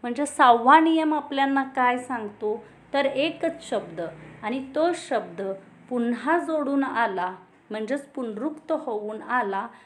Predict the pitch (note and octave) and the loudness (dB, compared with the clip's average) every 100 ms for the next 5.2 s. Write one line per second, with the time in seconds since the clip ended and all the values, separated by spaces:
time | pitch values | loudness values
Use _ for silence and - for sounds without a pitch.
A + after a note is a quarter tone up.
0 | _ _ A#3+ B3 B3 B3+ A3+ B3 C#4+ E4 | _ _ -2 -2 -2 0 2 4 4 2
1 | E4+ C#4+ B3 A3 G#3 G#3 G#3+ - - A3 | 0 -4 -4 -2 -2 -2 -4 -4 -6 -8
2 | F#3 F3 F#3+ C4+ - - - F#3 G3+ G3+ | -4 -2 0 -2 -6 -20 -14 -4 -4 -4
3 | G#3 G3+ A3 G#3 G#3+ G3 - G#3 G3+ - | -8 -6 -2 -2 -4 -6 -6 -10 -10 -12
4 | G#3+ F#3+ - G3+ C4 - - - G3+ G3 | -12 -12 -10 -8 -8 -10 -20 -8 -8 -8
5 | - | -12